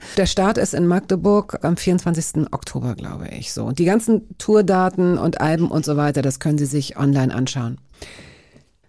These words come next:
Für Neuruppin, das am nächsten dran an Berlin, von, von all den Daten, würden wir jetzt einmal zwei Karten verlosen. Das Konzert findet am achtundzwanzigsten November statt. Ist noch ein bisschen hin, aber dies hier ist ja auch ein Podcast. Wer weiß, wann Sie das anhören.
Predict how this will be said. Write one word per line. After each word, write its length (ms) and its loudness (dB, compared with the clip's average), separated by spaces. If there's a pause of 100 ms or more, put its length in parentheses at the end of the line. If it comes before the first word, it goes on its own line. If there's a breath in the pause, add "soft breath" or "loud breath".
(140)
Für 140 4
Neuruppin, 840 4 (260)
das 140 -2
am 140 4
nächsten 380 4
dran 200 2
an 200 2
Berlin, 480 4 (340 loud breath)
von, 460 2
von 180 2
all 180 2
den 200 4
Daten, 560 2
würden 400 4
wir 80 4
jetzt 500 -2
einmal 300 2
zwei 240 -4
Karten 400 0
verlosen. 560 2
Das 160 -4
Konzert 360 0
findet 220 0
am 100 0 (100)
achtundzwanzigsten 1160 2
November 520 4
statt. 260 -2
Ist 160 0
noch 140 4
ein 100 6
bisschen 260 2
hin, 280 4 (400 loud breath)
aber 180 2
dies 200 2
hier 100 2
ist 100 -4
ja 140 -2
auch 80 -4
ein 80 -2
Podcast. 720 -10
Wer 160 -2
weiß, 220 -2
wann 100 -2
Sie 80 -4
das 160 -4
anhören. 420 -6